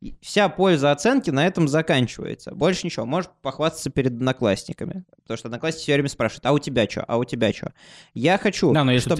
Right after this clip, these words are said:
Speaker 2: тебя пять, то тебя в глаз дадут.
Speaker 1: Я хочу, чтобы в капиталистической стране, в развитой такой, какой является наша родина, э, детей с измальства, э, обучали как бы основам, э, ведения экономики. Я хочу, чтобы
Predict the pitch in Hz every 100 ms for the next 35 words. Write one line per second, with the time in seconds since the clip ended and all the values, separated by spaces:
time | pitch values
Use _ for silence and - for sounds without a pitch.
0 | 117 - 139 - 110 107 98 95 101 113
1 | 117 110 101 101 139 139 185 175 196 -
2 | 135 123 160 165 156 160 160 170 135 -
3 | 147 - 151 135 123 113 131 139 131 123
4 | 120 110 110 120 113 127 123 131 123 -
5 | 131 127 127 - 127 131 139 151 175 -
6 | - - _ - 123 123 127 127 123 117
7 | 71 139 135 - 170 214 - - - -
8 | - 151 139 135 139 151 196 - 196 208
9 | - 139 139 135 139 135 - 185 202 190
10 | 151 131 139 135 127 - 151 175 185 180
11 | 175 - 120 123 123 107 123 135 131 170
12 | 175 170 127 143 160 175 135 107 - _
13 | _ _ - 156 190 190 147 - 120 110
14 | 95